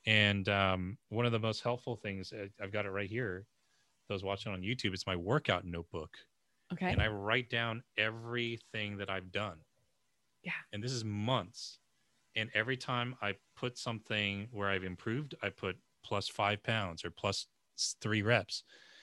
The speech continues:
Speaker 1: And I look at this, and this is evidence.
Speaker 2: Totally.
Speaker 1: It's evidence that I have put in the work. I'm healthier. It makes me show up different to my client work,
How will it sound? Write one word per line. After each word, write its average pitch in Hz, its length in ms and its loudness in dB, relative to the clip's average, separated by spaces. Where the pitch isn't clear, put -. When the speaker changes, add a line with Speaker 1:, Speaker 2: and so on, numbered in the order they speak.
Speaker 1:
And 110 120 6
I 104 60 8
look 110 300 4
at 127 160 6
this, 95 340 2
and 95 180 2
this 95 140 0
is 95 160 -2
evidence. 85 760 2
Speaker 2:
Totally. - 340 -8
Speaker 1:
It's - 120 -8
evidence 98 680 2
that 101 320 -2
I 95 140 2
have 92 160 -4
put 113 180 -2
in 104 100 0
the 95 100 0
work. 90 480 -4
I'm 90 160 -4
healthier. 98 680 2
It 101 140 -6
makes 95 260 -4
me 98 80 -2
show 95 380 2
up 104 180 -2
different 107 360 -8
to 104 100 -10
my 82 160 -6
client 95 420 -2
work, 98 320 0